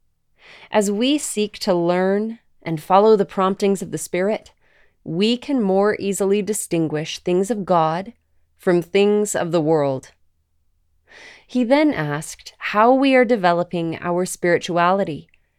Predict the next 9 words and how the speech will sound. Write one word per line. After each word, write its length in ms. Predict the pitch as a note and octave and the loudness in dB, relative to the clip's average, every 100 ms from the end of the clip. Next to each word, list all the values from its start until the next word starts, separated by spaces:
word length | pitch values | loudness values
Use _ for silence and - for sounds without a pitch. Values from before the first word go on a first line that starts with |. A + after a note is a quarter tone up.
| _ - | _ -10
and 420 | F3 D#3+ F3 A3 | -4 -2 0 0
whether 340 | F3 F3+ F3+ E3+ | 2 2 2 0
we 180 | F3 | 0
are 80 | D#3 | 0
setting 640 | D3+ - E3+ F#3 A3+ C#4 C#4+ _ _ _ | -4 -2 0 2 2 0 -4 _ _ _
and 120 | F#3+ F3 | -2 -2
achieving 840 | E3+ - D4 D4+ F3+ D3+ C#3+ F3+ - | -4 -4 0 2 2 0 0 -6 -12
spiritual 640 | - - F3+ F3 - - F3 | -18 -6 0 0 0 -2 -2
goals. 640 | D3+ E3 F3 C#3 - - | 0 2 2 -2 -8 -14